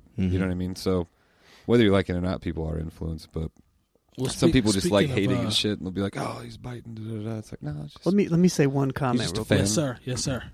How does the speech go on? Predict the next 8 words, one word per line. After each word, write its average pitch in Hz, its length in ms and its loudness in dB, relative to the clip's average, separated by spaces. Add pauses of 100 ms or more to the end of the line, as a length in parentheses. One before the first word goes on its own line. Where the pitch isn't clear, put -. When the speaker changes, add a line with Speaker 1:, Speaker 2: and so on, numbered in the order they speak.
Speaker 4:
and 131 120 0
just 135 160 -2
pose 135 220 -2
the 139 80 -6
question. 120 500 -4 (180)
Speaker 3:
Okay. 127 180 -4
Speaker 4:
Um, 113 460 -2 (1500)
do, 147 240 4